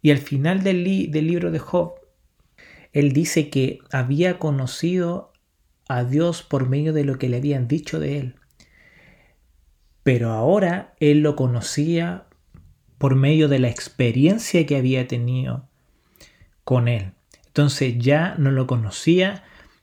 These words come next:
desde una experiencia ajena, sino que lo, sino que lo conocía desde una experiencia personal. Te invito a conocer ese amor. Está a la, a la mano de cualquier persona.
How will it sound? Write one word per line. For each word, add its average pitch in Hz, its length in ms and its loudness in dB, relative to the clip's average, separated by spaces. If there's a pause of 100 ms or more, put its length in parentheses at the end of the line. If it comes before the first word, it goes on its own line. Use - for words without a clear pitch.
desde 131 220 4
una 147 140 4
experiencia 135 760 0
ajena, 139 580 -2
sino 127 380 0
que 139 80 -4
lo, 131 340 -2
sino 131 380 -2
que 147 80 0
lo 135 160 0
conocía 147 600 0
desde 127 380 -2
una 135 200 0
experiencia 127 880 -6 (400)
personal. 117 720 -4 (1200)
Te - 80 -2
invito 143 300 2
a - 20 0
conocer 147 380 -2
ese 135 160 -8
amor. 143 340 -10 (880)
Está 165 640 -6 (760)
a 127 120 -2
la, 117 360 -6 (340)
a 127 140 -6
la 120 140 -6
mano 135 360 -6
de 131 240 -10
cualquier - 580 -12
persona. - 640 -14